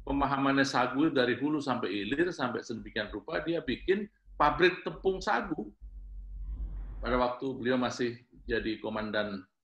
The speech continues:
eh, Pangdam di, eh, Maluku, dan sekarang di B N P B masih mengikuti membuat pabrik tepung sagu di Papua. Nah, saya tanya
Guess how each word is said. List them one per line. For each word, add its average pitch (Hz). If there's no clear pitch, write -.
eh, 92
Pangdam 107
di, 98
eh, 92
Maluku, -
dan 113
sekarang 156
di 151
B 113
N 107
P 110
B 160
masih 156
mengikuti 123
membuat 135
pabrik 123
tepung 170
sagu 170
di 175
Papua. -
Nah, 92
saya 185
tanya 160